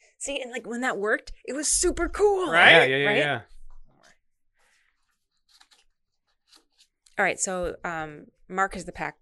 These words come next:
Speaker 1: is the first player right now, right? 'Cause the pack leader's
Speaker 3: Yes.
Speaker 1: still
Speaker 2: Yes.
Speaker 1: coming random from the deck.
Speaker 2: Yeah.
Speaker 1: But Mark's the first person who puts
Speaker 2: You
Speaker 1: stuff
Speaker 2: get
Speaker 1: down
Speaker 2: to
Speaker 1: first.
Speaker 2: play first, yes.
Speaker 3: Okay.
Speaker 1: Okay.
Speaker 3: Uh, I, my hand can't reach the deck, so someone wants to grab
Speaker 2: Oh,
Speaker 3: it.
Speaker 2: I got it.
Speaker 3: Thank
Speaker 2: Okay.
Speaker 3: you, thank you.
Speaker 2: Pack leader is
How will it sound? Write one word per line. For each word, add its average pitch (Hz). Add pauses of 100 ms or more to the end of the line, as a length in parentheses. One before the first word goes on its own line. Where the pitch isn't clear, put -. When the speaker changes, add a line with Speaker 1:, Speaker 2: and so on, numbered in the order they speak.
(140)
Speaker 1:
is 156
the 147 (100)
first -
player 131
right 139
now, -
right? 151
'Cause 190
the -
pack 190
leader's 233
Speaker 3:
Yes. -
Speaker 1:
still 233
Speaker 2:
Yes. 160
Speaker 1:
coming 220
random 175
from 175
the 185
deck. 151 (140)
Speaker 2:
Yeah. 233 (120)
Speaker 1:
But 170
Mark's 170
the 202
first 180 (180)
person 165
who 156
puts 156
Speaker 2:
You -
Speaker 1:
stuff -
Speaker 2:
get 139
Speaker 1:
down 143
Speaker 2:
to 143
Speaker 1:
first. -
Speaker 2:
play 131
first, 104
yes. -
Speaker 3:
Okay. 117 (260)
Speaker 1:
Okay. -
Speaker 3:
Uh, 117
I, 131
my 143
hand 143
can't 123
reach 113
the 117
deck, -
so -
someone -
wants -
to -
grab -
Speaker 2:
Oh, 180
Speaker 3:
it. 156
Speaker 2:
I 147
got 127
it. -
Speaker 3:
Thank 131
Speaker 2:
Okay. 139
Speaker 3:
you, 123
thank 160
you. 262 (100)
Speaker 2:
Pack 170
leader 156
is -